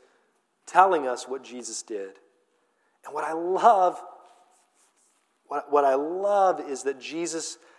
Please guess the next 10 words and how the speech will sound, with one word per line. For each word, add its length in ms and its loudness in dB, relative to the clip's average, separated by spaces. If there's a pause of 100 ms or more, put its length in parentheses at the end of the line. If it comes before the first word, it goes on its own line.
(260)
interacts 640 0
with 300 -2 (540)
and, 640 -10 (100)
and 200 -16
dialogues 600 2
around 420 -4
some 200 -10
of 80 -8
our 280 -4
doubts. 560 -14